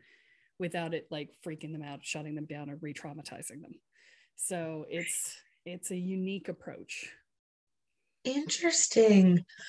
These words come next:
Speaker 2: Well, and I love how, you know, how you've come, how your journey has been along the, on the w-, along the way, right? Like, you started from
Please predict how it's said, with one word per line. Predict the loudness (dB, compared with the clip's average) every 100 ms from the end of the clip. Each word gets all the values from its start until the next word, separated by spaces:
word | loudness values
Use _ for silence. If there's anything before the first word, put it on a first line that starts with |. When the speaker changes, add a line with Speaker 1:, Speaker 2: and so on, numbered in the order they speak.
| -14 8
Speaker 2:
Well, | 12 12
and | 12 12
I | 12
love | 12 12
how, | 12 12 10 2 4
you | 6
know, | 8 8 8
how | 8 8
you've | 8 4 -2 -16 _ _ _ -18 -10 0
come, | 8 8 10 6 8
how | 12 12
your | 12 10
journey | 8 8 6 6 8
has | 10 10 8
been | 2 4
along | 6 6 6
the, | 6 2 0 2
on | 4
the | 6
w-, | 4 6
along | 6 8 8 8
the |
way, | 8 10 10
right? | 8 8 6
Like, | 4 2
you | -2
started | 6 8 10 8 2 -10 -12 -14 -18 4
from | 8 8 8